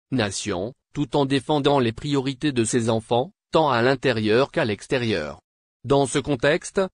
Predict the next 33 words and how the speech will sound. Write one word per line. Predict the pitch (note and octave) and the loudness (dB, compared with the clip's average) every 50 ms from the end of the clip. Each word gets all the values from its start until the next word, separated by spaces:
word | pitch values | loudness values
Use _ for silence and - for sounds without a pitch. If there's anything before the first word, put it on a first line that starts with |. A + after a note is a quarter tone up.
| _ _ - | _ _ -6
il | C3+ C#3 C#3 C3+ | -2 2 2 4
a | B2+ A#2 | 4 4
assuré | A#2 A#2 - - A#2+ A2 A#2+ C#3+ D3+ | 0 0 -2 -4 -2 0 0 0 0
que | - - | 0 0
le | C3 A#2 A2 | 0 0 2
mérite | A#2+ C3 C3+ B2 G#2 G#2 A2 - - - | 2 0 0 0 -2 -6 -8 -6 -2 -2
revient | D#3+ A2+ G#2+ G#2 G2 A2 G#2+ G2+ | 0 2 0 0 0 0 -2 0
au | G#2 G2+ G#2+ | -2 -2 -4
président | - - D#3+ D3 C3+ D3+ D3 D#3 D#3 | -4 -4 -4 -4 -4 0 0 0 2
de | C#3+ C3 | 2 2
la | B2 A#2+ | 2 2
République | A#2 B2+ B2 A#2+ C#3 C3+ C3 C3+ C#3+ C#3 - - | 2 0 -2 -2 -6 -6 -6 -6 -6 -6 -2 -2
d'avoir | C#3 B2+ B2+ B2 A#2 C3+ C#3+ C3+ A#2 | -2 0 0 0 2 4 2 2 4
introduit | B2+ B2+ A#2+ - - C#3+ C#3 C3 D#3 F#3 F3+ | 2 0 0 2 0 0 0 0 -4 -4 -2
des | D3+ D3 C3+ | -2 -2 0
changements | - - D3 C#3 B2 A#2 B2+ C3+ C#3 | 0 2 2 2 2 2 2 2 2
structurels | C3 - - - D#3+ D3 - - - C3 G#2+ G2+ G#2 A2 A#2+ | 2 0 -2 -4 -4 -4 -4 -2 -2 0 0 2 0 -2 -2
pour | - B2 A2+ | -2 -2 -2
la | A2 G#2 G2+ | 0 -2 -2
prise | - - D#3 C3+ C#3 | -2 -4 -2 0 0
en | C3+ A#2+ | 0 0
charge | - - G#2+ G2+ G2+ A2+ A#2 B2 C3+ C3 | -2 -2 -2 0 0 -2 -2 -4 -4 -2
de | A#2 A2+ | -2 -2
la | G2+ G2 G#2 | -2 -2 -4
communauté | - - D3 D3 D3 C#3+ C#3 C#3 B2+ - C#3+ C3 | -4 -4 -2 -2 -2 0 0 -2 -2 -2 -2 -2
nationale | A#2+ A#2+ A#2+ B2+ - - A2+ A2 A2 G#2 G2 G#2+ B2 C3+ - | 0 2 0 0 0 0 -2 0 0 0 0 0 0 0 0
à | A#2 B2+ | 0 0
l'étranger, | B2+ C#3 B2+ A2 - B2+ A#2+ G#2+ F#2 G2 F#2 G2+ A2+ D3 _ _ _ - | 0 -2 -4 -4 -2 -2 -2 -2 -2 -2 -4 -4 -6 -8 _ _ _ -12
répondant | - A2 C#3 E3+ - - D#3 C#3 B2 B2 A2+ A2 A2 | -4 0 0 0 0 0 -4 0 0 2 2 2 0
ainsi | A#2 A2+ - C#3+ C#3 | 0 -2 -4 -2 0
à | B2+ G#2+ G#2 | 0 0 0
ses | - - A#2 | -2 -4 -4
préoccupations, | - - D#3 D#3 D#3 D3 B2+ - D3+ C3 - A2+ G#2+ - - A2 G2+ G2+ A2 | -4 -2 -2 0 0 -2 -2 -6 -8 -4 -4 -4 -4 -4 -4 -6 -4 -4 -6